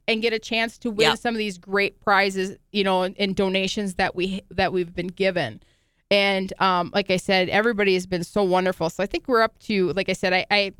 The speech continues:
Speaker 1: numbered them. They're, like, technically at, like, fifty-two, but a lot of them have eight. So, like, we're over sixty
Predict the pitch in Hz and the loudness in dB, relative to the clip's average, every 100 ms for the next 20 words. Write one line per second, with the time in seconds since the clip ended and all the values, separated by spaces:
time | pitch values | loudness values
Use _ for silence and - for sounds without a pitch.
0 | - _ - 208 208 226 240 262 262 269 | -20 _ -4 0 2 2 4 4 4 2
1 | 247 277 269 277 269 214 190 185 175 - | -2 0 0 0 -2 0 2 2 0 -4
2 | - 190 208 196 202 185 180 - 208 202 | -4 -2 -2 0 0 2 -2 -2 -4 -4
3 | - 180 - 208 208 180 175 180 180 180 | -6 -8 -2 -2 0 0 2 0 0 -2
4 | 175 175 202 196 196 240 269 262 214 - | -2 -2 -2 0 0 2 4 2 0 -6
5 | - 233 - 214 196 175 | -10 -10 -8 -6 -4 -4